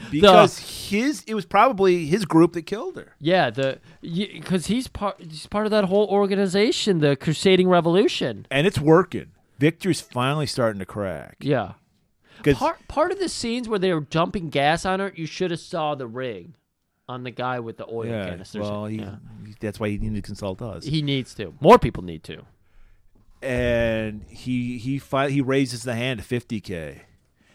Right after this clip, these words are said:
Speaker 2: And then, uh, Blake just smirks. He goes, "Seventy." And then Vic,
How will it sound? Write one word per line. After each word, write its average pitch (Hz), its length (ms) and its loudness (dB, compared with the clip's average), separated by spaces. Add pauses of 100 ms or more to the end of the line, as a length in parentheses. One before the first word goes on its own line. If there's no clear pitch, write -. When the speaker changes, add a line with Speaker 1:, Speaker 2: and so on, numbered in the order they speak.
(160)
Speaker 2:
And 120 180 -2
then, 123 320 0 (960)
uh, 113 380 -2
Blake 123 340 -2
just - 160 -12
smirks. 127 380 -2
He 110 60 -10
goes, 110 160 -8 (520)
"Seventy." 196 920 -2 (500)
And 127 180 -2
then 127 160 -2
Vic, 131 340 0